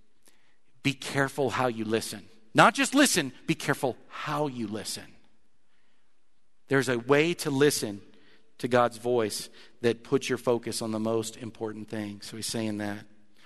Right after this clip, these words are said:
And then he goes for the throat on what the most important thing is. And it's not rocket science at this point, but he uses a pretty powerful analogy to highlight the importance of God, the Word of God, and Jesus.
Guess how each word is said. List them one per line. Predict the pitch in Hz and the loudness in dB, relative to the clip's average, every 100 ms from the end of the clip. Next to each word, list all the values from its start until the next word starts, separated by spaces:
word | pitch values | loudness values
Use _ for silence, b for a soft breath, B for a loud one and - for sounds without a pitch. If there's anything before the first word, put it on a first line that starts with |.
| B B B | B B B
And | 131 | 4
then | 151 | 4
he | |
goes | 147 147 135 | 6 4 4
for | 151 | 0
the | 123 | 0
throat | - 143 139 127 | 4 6 6 4
on | 120 120 | 0 4
what | 123 123 | 4 4
the | - | -2
most | 120 120 117 | 0 0 0
important | 131 113 - 123 120 113 | -4 -4 0 0 0 -4
thing | - - 117 110 110 113 - | -6 -6 -4 -4 -6 -10 -8
is. | 113 104 98 92 - | -4 -4 -4 -8 -8
And | 107 | -8
it's | 101 - | -6 -2
not | 120 117 - B B B B B B B | 0 -2 -8 B B B B B B B
rocket | 127 123 117 | 6 6 2
science | - 123 117 120 | 2 2 2 0
at | 113 | 2
this | 113 | 0
point, | - 123 117 123 | 0 0 0 0
but | 117 | 0
he | 117 | 0
uses | 123 139 127 113 | 4 4 4 0
a | |
pretty | 110 - 143 135 | 0 2 2 2
powerful | - 131 127 120 123 | 2 2 2 0 -2
analogy | 120 123 123 120 117 | 0 0 0 -2 -2
to | 107 | -2
highlight | 101 127 123 117 107 | 0 2 2 2 0
the | 113 | -2
importance | 107 104 120 113 101 104 | -6 -4 -2 -2 -2 -8
of | 98 | -4
God, | 110 95 92 - - - - - | -4 -4 -8 -16 -20 -20 -20 -4
the | 113 | 0
Word | 113 113 | 2 2
of | 104 | 0
God, | - - - - - | -6 -12 -12 -20 -12
and | 117 101 | -6 -4
Jesus. | 107 92 90 - | -4 -6 -10 -14